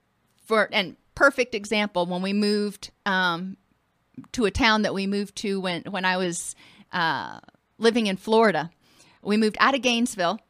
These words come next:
which was the hustle and bustle, University of Florida,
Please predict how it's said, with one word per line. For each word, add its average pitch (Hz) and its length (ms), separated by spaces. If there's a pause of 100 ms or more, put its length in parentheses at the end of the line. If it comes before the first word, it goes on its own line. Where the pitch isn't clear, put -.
(180)
which 202 240
was 196 160
the 202 80
hustle 247 400
and 214 100
bustle, 220 400
University 220 600
of 220 100
Florida, 208 640